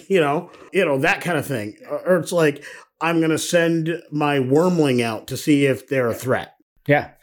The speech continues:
Speaker 2: Uh, even, and even, you know, beyond that, but just the way that they tied in, you know, not only can a lair have regional actions because of the environment that it's in,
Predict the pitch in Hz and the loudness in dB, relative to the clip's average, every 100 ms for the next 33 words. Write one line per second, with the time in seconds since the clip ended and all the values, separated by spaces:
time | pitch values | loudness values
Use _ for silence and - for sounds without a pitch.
0 | - - 147 196 226 247 247 208 202 226 | -18 -8 -2 2 4 4 4 2 2 2
1 | 226 202 175 - _ 185 196 143 156 160 | 2 2 0 -4 _ 2 4 6 4 4
2 | 143 160 190 - 131 170 - 175 151 151 | 2 0 0 -4 -2 -2 0 2 4 4
3 | 151 151 143 135 127 _ - 143 139 135 | 4 4 2 0 -2 _ -6 0 0 -2
4 | - 143 139 139 135 139 143 135 131 131 | -2 0 2 2 0 0 2 2 0 -2
5 | - - - 170 147 156 175 180 175 170 | -6 -14 4 4 6 4 4 4 2 4
6 | 165 151 156 151 147 143 135 - 143 135 | 4 4 4 4 4 4 0 0 0 0
7 | 120 143 143 143 131 127 131 - 131 123 | 2 2 4 2 0 0 -2 0 0 0
8 | 120 123 127 135 123 117 120 110 120 143 | -2 -2 0 0 0 0 0 0 0 0
9 | 139 139 127 113 143 143 151 160 | 0 0 0 2 2 2 2 0